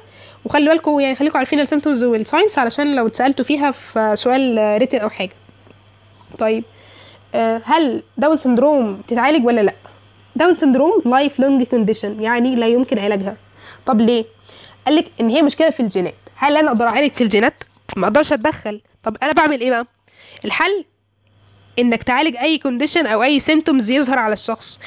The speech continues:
يعني مثلًا لو عنده مشكله في الهارت، عالجها بسرعه، عنده مشكله في الانتستين، تعالجها بسرعه،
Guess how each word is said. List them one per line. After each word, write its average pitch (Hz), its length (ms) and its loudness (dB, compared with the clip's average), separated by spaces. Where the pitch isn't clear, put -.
يعني 233 140 2
مثلًا 294 200 2
لو 240 140 2
عنده 269 200 0
مشكله 277 320 -2
في - 80 -10
الهارت، 226 320 -4
عالجها 247 340 -2
بسرعه، 220 360 -6
عنده 247 260 -2
مشكله 285 300 0
في 269 120 -2
الانتستين، 233 520 -4
تعالجها 240 340 2
بسرعه، 220 360 -2